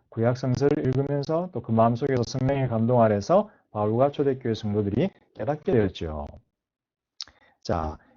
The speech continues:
제사장, 다윗과 같은 메시아는 그런데 제사장이라고 하는 호칭은 예수에게 적용되지 않았어요. 복음서에, 어, 보게 되면. 왜냐하면 오직 아론의 자손들, 어, 레위 지파,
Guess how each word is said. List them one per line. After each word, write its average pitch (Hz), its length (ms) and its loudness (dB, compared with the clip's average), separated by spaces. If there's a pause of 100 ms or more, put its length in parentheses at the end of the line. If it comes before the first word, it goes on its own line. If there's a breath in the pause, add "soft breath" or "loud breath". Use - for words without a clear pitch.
(120 soft breath)
제사장, 175 500 4 (260)
다윗과 170 300 0
같은 143 260 4
메시아는 127 440 2
그런데 117 380 2 (180 loud breath)
제사장이라고 185 720 2
하는 156 160 2
호칭은 139 480 -2
예수에게 143 640 2
적용되지 165 460 2
않았어요. 120 520 2
복음서에, 127 500 2 (300)
어, 101 320 0 (160)
보게 120 200 0
되면. 107 400 2 (220 loud breath)
왜냐하면 151 540 2 (420)
오직 202 380 0 (200)
아론의 196 520 2
자손들, 143 480 -2 (560)
어, 95 120 -6
레위 175 320 4
지파, 139 520 0